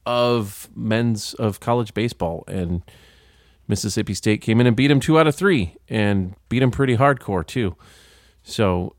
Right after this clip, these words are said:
um, carried a no-hitter into the eighth inning, as far as I could, if, as, if I rec-, recall correctly, um, on Wednesday. So, congratulations to them. Congratulations also to Gregory Soto, the Tigers All-Star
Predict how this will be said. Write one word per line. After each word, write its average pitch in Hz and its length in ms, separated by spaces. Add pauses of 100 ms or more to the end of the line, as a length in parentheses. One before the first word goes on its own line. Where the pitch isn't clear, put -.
um, 87 580
carried 117 260
a 104 40
no-hitter 113 460
into 107 140
the 98 200
eighth 117 200
inning, 117 240
as 87 100
far 92 220
as 90 120
I 90 80
could, 104 160
if, 98 140
as, 101 240
if - 240
I 95 60
rec-, 92 340
recall 98 400
correctly, 90 560 (600)
um, 87 540 (200)
on 95 240
Wednesday. 95 520 (220)
So, 78 300 (880)
congratulations 104 760
to - 80
them. 113 380 (920)
Congratulations 254 720
also 220 380
to 190 480 (260)
Gregory 185 480
Soto, 160 420
the 143 120
Tigers 143 480
All-Star 123 800